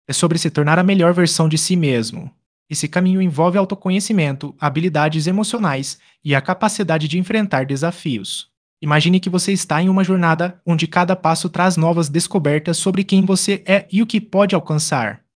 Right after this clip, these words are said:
Como o autoconhecimento é fundamental para o desenvolvimento pessoal, o autoconhecimento é a base do desenvolvimento pessoal.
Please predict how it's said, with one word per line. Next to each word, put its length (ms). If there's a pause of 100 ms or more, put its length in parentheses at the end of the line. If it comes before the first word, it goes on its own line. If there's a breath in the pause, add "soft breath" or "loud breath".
(220)
Como 180
o 60
autoconhecimento 920
é 60
fundamental 640
para 160
o 60
desenvolvimento 800
pessoal, 500
o 40
autoconhecimento 1000
é 80
a 60
base 320
do 100
desenvolvimento 800
pessoal. 640